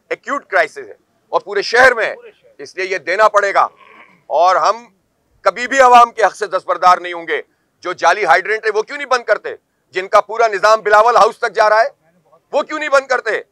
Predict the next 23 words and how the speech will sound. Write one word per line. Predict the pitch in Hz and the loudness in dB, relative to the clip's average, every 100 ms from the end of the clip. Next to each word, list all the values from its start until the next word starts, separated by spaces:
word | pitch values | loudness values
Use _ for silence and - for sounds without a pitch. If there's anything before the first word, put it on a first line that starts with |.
| _ 185 _ _ _ _ 170 | _ _ _ _ _ _ -6
ये | 214 | -6
जो | 240 | -2
जमीनों | 233 262 277 | -4 0 0
पे | 269 254 | 2 0
कब्जों | 240 190 269 | -2 0 -2
का | 247 | -2
निजाम | 240 240 240 | 0 0 0
चल | 240 240 | -4 0
रहा | 254 | 0
है | 262 - _ _ | 0 -6 _ _
वो | 277 | -6
क्यों | 302 320 | -4 -6
नहीं | 311 | -2
खत्म | 254 277 | 0 0
करते? | 254 240 208 139 _ _ _ _ - | 0 -4 -4 -6 _ _ _ _ -6
ये | 226 | -2
आप | 180 - | -2 -2
तो | 214 | -4
पहले | 175 185 | -2 -2
भी | 226 | 0
administrator | 254 220 196 185 170 | 0 0 -8 -10 -12
थे | 147 135 | -12 -12
ना, | 165 | -12